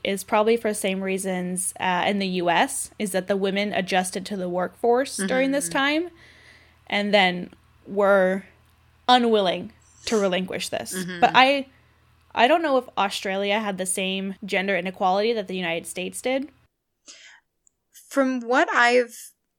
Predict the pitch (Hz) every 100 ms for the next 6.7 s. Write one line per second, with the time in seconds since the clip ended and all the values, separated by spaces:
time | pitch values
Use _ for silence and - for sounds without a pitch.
0 | _ _ - 202 - 196 190 190 190 -
1 | - - 170 135 113 107 170 - - _
2 | _ 175 175 170 165 160 160 - 190 196
3 | - - 202 208 262 294 294 208 190 185
4 | 170 170 170 165 165 - - - - -
5 | 185 196 - 226 208 202 - 170 156 143
6 | 180 - 226 240 254 269